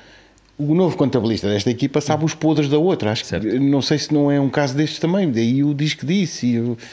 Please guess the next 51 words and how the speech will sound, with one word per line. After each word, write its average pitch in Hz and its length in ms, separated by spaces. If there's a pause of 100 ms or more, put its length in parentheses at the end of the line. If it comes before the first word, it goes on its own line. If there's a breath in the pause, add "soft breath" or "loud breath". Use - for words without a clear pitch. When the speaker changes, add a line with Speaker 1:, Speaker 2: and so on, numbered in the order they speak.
(460 loud breath)
Speaker 1:
e 143 100
a - 20
interpretação - 540
Speaker 2:
Sim. 151 80
Speaker 1:
ser 151 160
diferente. 151 640
E 113 480 (760)
Speaker 2:
É 123 80
capaz, 113 300
não 127 80
sei. 113 200 (1040)
Enfim, 90 220
os 87 140
boatos 110 240
que - 80
surgiram 110 280
durante 110 200
a 110 40
semana 95 300
da 92 420 (200 loud breath)
fuga 120 280
de 110 80
informação 110 440
não 135 100
era 123 100
exatamente 113 440
na 110 80
parte 107 200
da 113 40
contabilidade, 98 520
era 90 120
na 95 100
far-, 101 240 (120)
na 110 120
parte 104 320 (260 loud breath)
de 104 100
antigos 120 340
funcionários 117 720
de 117 60
uma 113 100
determinada 113 420
Speaker 1:
Sim, 127 60
Speaker 2:
equipa 127 220
que, 120 40
Speaker 1:
sim. 127 80
Speaker 2:
entretanto, 117 300
foram 117 180
trabalhar 113 300
para 117 100
a 110 60
Federação 123 420